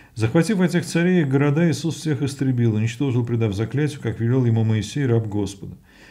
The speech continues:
Но города, стоявшие на холмах, израильтяне не сожгли, один лишь Хацор был сожжен Иисусом. Тут такая, э, появляется оговорка, что все-таки не вся,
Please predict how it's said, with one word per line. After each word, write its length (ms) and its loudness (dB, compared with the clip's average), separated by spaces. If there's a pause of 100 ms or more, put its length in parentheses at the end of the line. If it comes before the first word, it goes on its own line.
(140)
Но 120 0
города, 380 4
стоявшие 480 -2
на 80 0
холмах, 400 -4
израильтяне 500 0
не 140 2
сожгли, 420 0
один 240 2
лишь 160 -4
Хацор 460 -2
был 140 -2
сожжен 500 -2
Иисусом. 560 -6 (800)
Тут 140 -2
такая, 380 2
э, 200 -4
появляется 480 0
оговорка, 720 2
что 280 -2
все-таки 380 -2
не 140 4
вся, 540 2